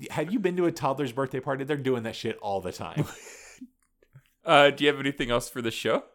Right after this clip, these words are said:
Speaker 1: Uh, I do not.
Speaker 2: I started watching What We Do in the Shadows.
Speaker 1: What do you think?
Speaker 2: I'm liking it a lot.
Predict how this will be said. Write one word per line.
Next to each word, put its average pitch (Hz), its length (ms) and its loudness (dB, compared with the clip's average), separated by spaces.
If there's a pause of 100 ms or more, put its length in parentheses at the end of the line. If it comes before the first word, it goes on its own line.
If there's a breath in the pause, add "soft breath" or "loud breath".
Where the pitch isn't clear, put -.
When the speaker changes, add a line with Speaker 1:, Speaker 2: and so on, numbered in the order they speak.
(300)
Speaker 1:
Uh, 107 380 4
I 104 160 -2
do 92 180 -8
not. 78 260 -12 (600)
Speaker 2:
I 104 600 0 (520)
started 107 440 -2
watching 101 400 -2
What 98 140 -4
We 98 100 -6
Do 95 100 -6
in 92 80 -8
the 95 80 -10
Shadows. 95 760 -4 (380)
Speaker 1:
What 113 200 -4
do 101 60 -6
you 92 100 -10
think? - 320 -18 (200)
Speaker 2:
I'm 110 160 -6
liking 107 320 -4
it 98 140 -4
a 95 60 -2
lot. 92 340 -4